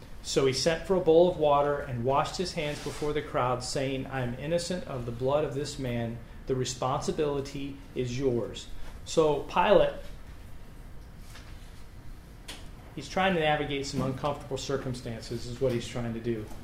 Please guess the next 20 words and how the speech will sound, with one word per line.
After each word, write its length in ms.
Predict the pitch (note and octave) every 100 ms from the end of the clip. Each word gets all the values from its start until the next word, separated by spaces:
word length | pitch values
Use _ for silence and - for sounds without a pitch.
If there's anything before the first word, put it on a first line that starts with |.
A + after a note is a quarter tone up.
| - - -
To 120 | - C#3+
Jesus, 760 | B2 G3+ G#3+ D#3+ C#3 - - - -
this 180 | D#3+ F3+
is 140 | E3+
an 80 | E3+
opportunity 800 | D3+ - D3 G3 G3 F3+ D3+ C3+
to 80 | C3
show 280 | - D#3 D3
that 120 | C3+
he 80 | C3
totally 480 | - D#3+ E3+ F3+
trusted 540 | F3+ - D#3 D#3 D3 C#3
God 280 | C3+ B2+ B2+
regardless, 720 | B2 C3+ C3+ A2+ G#2 - - - - - -
that 100 | C#3
he 120 | D#3
could 220 | D3+ B2
do 200 | C#3 F3+
all 280 | F#3+ E3+ -
things, 480 | D3+ D3 D3 C#3